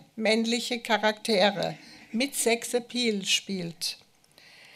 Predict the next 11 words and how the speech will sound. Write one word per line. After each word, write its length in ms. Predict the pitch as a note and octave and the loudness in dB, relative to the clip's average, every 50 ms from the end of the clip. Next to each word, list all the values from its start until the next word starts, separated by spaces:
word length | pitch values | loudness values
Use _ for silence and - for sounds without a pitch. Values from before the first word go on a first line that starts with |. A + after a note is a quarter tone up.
| - - - - - - - - | -20 -20 -20 -20 -20 -20 -20 -2
In 160 | - A#3+ A#3 A3+ | 2 2 2 4
seiner 480 | - - A#3 B3+ B3+ D4 D#4+ D#4+ D4+ | 6 8 10 10 10 10 6 4 4
Zeit 640 | D#4 - - B3+ A#3+ A#3+ A#3 A#3+ C#4 - - - - - | 2 0 2 4 6 8 8 8 6 4 -2 -6 -2 4
war 180 | - A3 A3 - | 6 6 8 10
er 140 | A#3+ A#3+ A#3 | 10 10 10
der 100 | A#3 G#3+ | 8 4
Prototyp 880 | G#3 - G#3+ A3 C4+ - D#4 D4 C#4+ - - A#3+ A#3+ B3+ A#3 - - | 4 4 4 4 6 6 2 2 2 2 2 2 0 0 -2 -6 2
des 220 | - A#3 A3+ A3 - | 4 4 4 4 2
etwas 420 | - G#3 G#3 - A3 G#3 G#3 - | -2 -2 2 2 2 4 4 4
schwierigen 680 | - - - A#3+ B3+ C4 C#4 C4+ C4+ C4 - A3+ G#3+ G#3 | 4 4 4 2 4 4 4 4 4 2 2 2 4 4
Mannes, 680 | G3+ G3+ G#3 G#3+ B3 C4+ C#4+ D#4+ C#4+ - - - - | 6 6 6 6 6 4 2 2 2 -2 -4 -4 -6